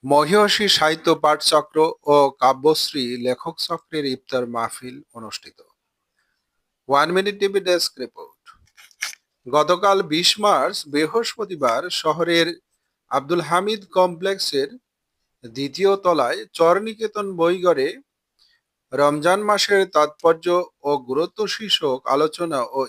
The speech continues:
ইফতার মাহফিলের আয়োজন করে মহিয়সী সাহিত্য পাঠচক্র ও কাব্যশ্রী লেখক চক্র।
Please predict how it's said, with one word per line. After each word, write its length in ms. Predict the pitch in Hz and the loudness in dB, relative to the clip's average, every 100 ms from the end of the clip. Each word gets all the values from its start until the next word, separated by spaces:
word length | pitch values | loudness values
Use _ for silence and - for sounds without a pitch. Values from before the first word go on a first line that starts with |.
| 113 | -6
ইফতার 360 | 139 - 160 | -14 -6 -6
মাহফিলের 520 | 151 143 135 135 131 123 | -2 -2 -2 -6 -4 -2
আয়োজন 380 | 123 131 180 185 | -2 -4 -8 -16
করে 260 | 170 131 98 - _ _ _ _ _ _ _ _ | -6 -6 -6 -16 _ _ _ _ _ _ _ _
মহিয়সী 600 | 139 156 202 202 185 160 | 0 2 2 0 0 -4
সাহিত্য 400 | 139 151 151 147 143 135 | -2 0 -2 -2 -6 0
পাঠচক্র 560 | 139 156 - 190 - 196 220 _ | -2 -2 -8 -10 -12 -14 -14 _
ও 80 | 151 147 139 | 0 0 0
কাব্যশ্রী 680 | 139 143 151 185 - 185 110 - _ _ - | -2 -2 -4 -8 -8 -8 -12 -16 _ _ -8
লেখক 320 | 135 131 117 - | -8 -6 -10 -10
চক্র। 360 | 104 69 _ | -14 -14 _